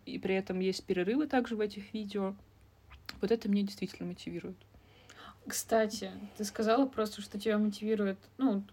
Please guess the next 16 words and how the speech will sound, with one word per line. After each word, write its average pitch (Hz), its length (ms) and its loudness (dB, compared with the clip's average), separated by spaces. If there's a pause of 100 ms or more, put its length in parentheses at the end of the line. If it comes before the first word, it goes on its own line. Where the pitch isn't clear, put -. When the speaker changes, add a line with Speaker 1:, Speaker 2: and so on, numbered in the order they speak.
(100)
Speaker 1:
Мгм. 220 360 0 (400)
Speaker 2:
э, 202 400 0
учиться 214 320 -4
с - 80 -2
кем-то, 247 420 2 (420)
и 226 180 2
мне 233 360 4
очень 277 260 6
помогало 226 520 6
ходить 214 320 0
с - 60 -2
одногруппниками 202 680 2
в 185 80 0
библиотеку. 196 800 -2
Многих 226 360 4
Speaker 1:
Мгм. - 20 4